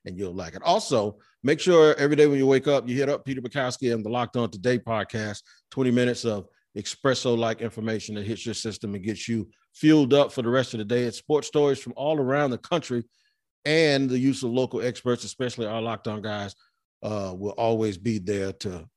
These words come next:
give Pete the Great an assist. Cody, it's been fun. James, always as usual.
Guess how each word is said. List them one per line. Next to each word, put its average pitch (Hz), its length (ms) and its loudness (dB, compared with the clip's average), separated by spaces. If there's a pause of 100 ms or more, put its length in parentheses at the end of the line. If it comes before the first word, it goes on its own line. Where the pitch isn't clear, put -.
give 104 220 -2 (120)
Pete 110 300 0 (180)
the 117 140 -2
Great 98 380 -2 (180)
an 95 140 -4
assist. - 560 -6
Cody, 151 300 8
it's 127 120 6
been 123 220 6
fun. 151 400 4
James, 139 460 2 (340)
always 135 500 4
as 107 160 -4
usual. 131 520 2